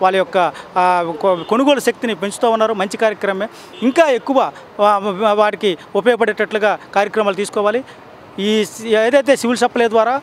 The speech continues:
ప్రజలకి ప్రతి ఒక్క ప్రోటీన్ ఆహారం అందుబాటులోకి వచ్చేటట్లుగా, అలాగే నిత్యావసర వస్తువులు అదుపులో ఉంచాలి. అవన్నీ కూడా ఉన్నప్పుడే మందులు ప్రతి హాస్పిటల్లో కూడా అందుబాటులో ఉంచాలి.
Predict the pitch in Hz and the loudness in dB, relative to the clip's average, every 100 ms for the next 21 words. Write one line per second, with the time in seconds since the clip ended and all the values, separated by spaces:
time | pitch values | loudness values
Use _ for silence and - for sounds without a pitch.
0 | - 196 208 220 240 277 - - 196 190 | -4 -2 -2 -2 -4 -8 -12 -8 -6 -2
1 | 233 220 - 226 - 208 220 220 202 202 | 0 0 0 -2 0 -2 0 -2 0 0
2 | 226 202 202 202 202 190 185 196 196 196 | 0 0 0 -2 -2 -4 -6 -6 -6 -4
3 | 233 - - - 196 208 208 - 269 240 | -4 -6 -20 -4 -2 -2 -4 0 0 2
4 | 233 214 - 233 208 170 214 220 202 196 | -2 -2 -4 -2 0 0 -2 -2 -2 -2
5 | 202 214 - - 190 190 233 233 233 214 | -2 -2 -8 -6 0 0 0 -2 -2 -2
6 | 170 202 214 214 185 - - 165 175 233 | -4 -4 -2 -2 -4 -4 -16 -4 -2 2
7 | 247 165 190 220 202 - 214 214 202 196 | 2 0 -2 0 0 0 -6 -4 -4 -2
8 | 190 208 208 202 190 208 202 | -2 -4 -2 -4 -4 -4 -4